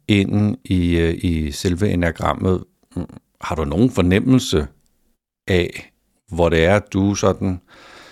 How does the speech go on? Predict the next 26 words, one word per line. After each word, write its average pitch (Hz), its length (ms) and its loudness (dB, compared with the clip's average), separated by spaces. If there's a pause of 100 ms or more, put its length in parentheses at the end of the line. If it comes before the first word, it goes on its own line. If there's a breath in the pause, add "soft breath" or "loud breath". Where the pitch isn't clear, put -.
(360 loud breath)
s-, - 460 -6
snubler 98 760 2
i 85 180 0
livet, 95 420 0
snubler 98 360 0
i 90 180 4
relationerne, 95 920 -2
øh, 82 320 -2 (140)
hvor, 82 300 2 (320)
hvor, 85 120 -4 (200)
hvor - 100 -4 (340)
din 117 200 -2
antagelse 101 520 0
om, 95 100 2
hvordan 95 280 0
det 104 120 -4
skal 90 180 -8
køre, 90 460 2 (1700 loud breath)
øh, 82 380 -12
måske 80 280 -4
ikke 135 160 -2
lige 151 340 4
altid 113 320 0
hundrede 117 220 2
procent 98 260 -2
er, - 120 -10